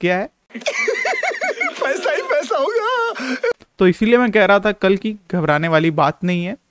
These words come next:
जो अचानक से सेलिंग आई है वो फ़ायदा है, वो ख़रीदने का मौका है। तो जिन लोगों ने ख़रीदा अभी देखिए ठीक ठाक चल रहा है, कोई दिक्कत की बात यहाँ पे <clears throat> नहीं है।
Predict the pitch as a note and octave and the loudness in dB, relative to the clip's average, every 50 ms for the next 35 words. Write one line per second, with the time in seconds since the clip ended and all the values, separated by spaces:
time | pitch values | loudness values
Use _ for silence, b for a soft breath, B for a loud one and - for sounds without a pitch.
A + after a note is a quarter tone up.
0 | b b b b b _ _ _ C#3 E3 E3 E3 - - C#3+ D3+ D#3 F3 E3+ - | b b b b b _ _ _ 2 4 4 4 4 2 2 2 2 -2 -2 -2
1 | - F3+ - - F3 E3+ E3 E3+ F3+ F3+ E3 E3 E3 F3 F3+ F#3 E3+ D#3 F3 E3 | -4 -4 -2 0 0 2 2 2 2 2 2 2 4 4 2 0 0 0 -4 -4
2 | - - - D#3+ C3+ C#3+ D3 D3+ F3+ F#3 F3 F3+ F3+ G#3+ - _ _ _ _ - | -4 0 2 2 4 4 4 4 4 6 6 4 0 -4 -8 _ _ _ _ -8
3 | D3 C#3+ - - F3 D3 C#3+ C3+ C3+ E3 E3 E3+ F3 D#3+ C#3+ C3+ C#3+ D3+ - E3 | -8 -8 -4 -4 -2 -2 -2 -2 -2 -4 -2 0 0 0 0 -2 -6 -4 -2 -2
4 | D#3+ F#3+ C4 - - D#3 D3 D3 D#3 D3+ D3+ C#3+ D#3 D#3 D#3 D#3+ - - - C#3+ | -2 -2 -4 -6 -6 -6 -4 -4 -4 -4 -2 -2 -2 -2 -4 -6 -8 -6 -6 -6
5 | C3+ C3 D#3 F3 F#3 A3+ b b b b b b b b b _ - D3 C#3 D#3 | -4 -2 -2 -2 -2 -2 b b b b b b b b b _ -8 -2 -2 0
6 | D3+ D#3 D#3 C#3+ - G3 F#3+ F#3+ A3+ - _ - - D#3+ - _ - F3 D#3 - | 0 0 -2 -2 0 0 0 0 -2 -8 _ -10 -10 -10 -8 _ -2 -2 -2 -2
7 | - - F3 E3+ E3+ F3+ F#3 F#3+ - F#3 D#3+ D#3 D3+ C#3+ - - C#3 C#3 - _ | 0 0 0 0 0 -2 -4 -4 -4 -4 -4 -4 -6 -8 -8 -8 -10 -10 -8 _
8 | C#3 C3+ C3 C3 C3+ - - C#3 C#3+ - - - G#3+ A#3+ A#3+ - _ _ _ - | -8 -6 -6 -6 -6 -8 -8 -8 -8 -6 -2 0 0 0 -2 -6 _ _ _ -20
9 | - _ - B3+ B3 G3+ F#3+ F3 A3+ C4 G3 F3+ F3+ F3 E3 D3 C#3+ - | -16 _ 0 2 2 2 0 -2 -4 -4 -2 -2 -2 -2 -2 -6 -8 -12